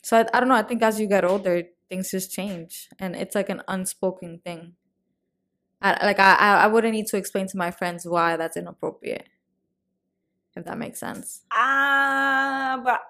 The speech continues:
Speaker 2: maybe not your friends, but I
Speaker 1: Uh-huh.
Speaker 2: feel like it needs to be a spoken thing.
Speaker 1: Well, my, I feel like my friends just get it, but there are some friends that don't get it. The, the single friends that have been single forever. It's like, "Girl,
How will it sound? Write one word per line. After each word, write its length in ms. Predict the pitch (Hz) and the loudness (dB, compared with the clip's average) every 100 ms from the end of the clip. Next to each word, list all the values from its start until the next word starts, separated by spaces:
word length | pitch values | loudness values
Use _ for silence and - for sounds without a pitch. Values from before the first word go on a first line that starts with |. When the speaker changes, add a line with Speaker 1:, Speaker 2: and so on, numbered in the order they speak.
| - | -10
Speaker 2:
maybe 380 | 220 247 240 | -2 0 2
not 260 | 226 190 175 | 2 2 2
your 240 | 170 170 | 2 2
friends, 360 | 247 180 175 185 | 2 0 -2 -2
but 100 | 170 | 2
I 40 | |
Speaker 1:
Uh-huh. 120 | 226 208 | 2 2
Speaker 2:
feel 100 | 180 | 0
like 180 | 170 | -2
it 80 | 165 | -4
needs 260 | 180 165 - | -6 -8 -10
to 160 | - 160 | -12 -10
be 180 | 160 | -8
a 60 | 139 | -8
spoken 480 | - - 147 151 151 | -8 -4 -6 -6 -12
thing. 460 | 147 165 147 147 - - _ _ _ - | -8 -8 -10 -16 -20 -20 _ _ _ 0
Speaker 1:
Well, 140 | 226 | 4
my, 300 | 226 247 - | 8 10 8
I 160 | - 254 | 6 4
feel 160 | 269 320 | 6 6
like 140 | 262 | 6
my 200 | 208 220 | 6 4
friends 280 | 247 269 220 | 4 0 0
just 140 | 214 | -2
get 180 | - 202 | 2 2
it, 220 | - - - | 0 -6 -8
but 140 | 226 233 | -2 6
there 140 | 240 | 10
are 160 | 226 247 | 10 8
some 200 | 233 208 | 2 0
friends 240 | 202 190 | 0 2
that 220 | 185 180 | 0 0
don't 200 | 185 208 | 0 -2
get 180 | - - | -2 -6
it. 140 | - - _ _ _ _ _ - | -8 -12 _ _ _ _ _ -14
The, 180 | 185 208 | -6 -4
the 160 | 190 | -2
single 300 | 196 240 196 | 4 4 4
friends 280 | 180 175 175 | 2 -2 -2
that 60 | 185 | -2
have 60 | |
been 140 | 185 190 | -2 -2
single 280 | 196 185 | -2 0
forever. 360 | 190 - 196 185 | 0 2 2 2
It's 120 | 190 | 2
like, 160 | 233 208 | 2 4
"Girl, 300 | 151 240 | 6 6